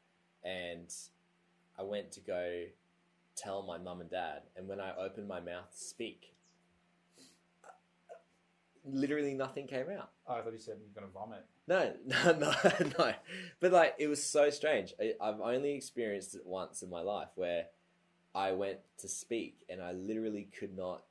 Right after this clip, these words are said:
Speaker 1: it's almost like I forgot how to. It was really strange. I just could not make any noise. And they
Speaker 2: How
Speaker 1: had
Speaker 2: old
Speaker 1: to
Speaker 2: were you?
Speaker 1: take me to the hospital. I would have been maybe grade one.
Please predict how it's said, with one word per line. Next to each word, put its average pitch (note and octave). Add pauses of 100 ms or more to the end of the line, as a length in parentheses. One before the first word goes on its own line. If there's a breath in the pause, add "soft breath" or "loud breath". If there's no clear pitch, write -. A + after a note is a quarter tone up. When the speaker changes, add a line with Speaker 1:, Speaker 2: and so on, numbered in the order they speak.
(140)
Speaker 1:
it's G2+
almost D#3
like C3
I A2
forgot G#2
how G2+
to. -
It -
was G2+
really B2
strange. A2+
I F#2
just F#2+
could A#2
not G2+
make F2+
any F#2+ (100)
noise. A#2+ (1080)
And F#2 (640)
they -
Speaker 2:
How -
Speaker 1:
had B2+
Speaker 2:
old -
Speaker 1:
to C3
Speaker 2:
were A#2
you? A2
Speaker 1:
take A#2
me A2
to -
the G2
hospital. G2 (120)
I A2+
would A#2+
have A#2+
been A2+ (920 loud breath)
maybe A2
grade G2+
one. C3